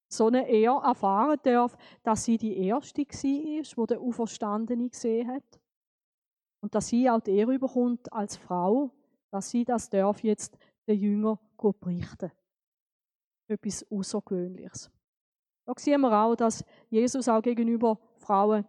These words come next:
ganz eine grosse Wertschätzung gehabt hat. Nicht so gsi in der Kultur dort mal, weil an einer Frau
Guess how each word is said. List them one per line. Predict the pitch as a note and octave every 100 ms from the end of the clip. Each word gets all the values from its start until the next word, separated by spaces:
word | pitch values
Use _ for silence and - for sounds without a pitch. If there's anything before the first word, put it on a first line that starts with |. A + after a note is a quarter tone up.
| -
ganz | G#3+ A3 -
eine | A3 F#3+ -
grosse | G3 F#3+ - G#3
Wertschätzung | F#3 F3 - F#3 F3+ - -
gehabt | - E3 F3+
hat. | F3+ _ _ _ _ _ _ _ _ _ _
Nicht | A3+ A#3+ - - -
so | A#3+ A3+ A3+
gsi | A#3 - A#3+ A#3+
in | A3
der | A3+
Kultur | - A#3 A3+ D#4+ F#4
dort | F4+ E4+ F4 -
mal, | C#4+ C#4 C#4+ - - - -
weil | A#3 A3+ A3+ A#3+ _ _ _ _ _ _ -
an | G#3+ G#3+
einer | G3+
Frau | G3 F#3 F#3+ A3 A3 -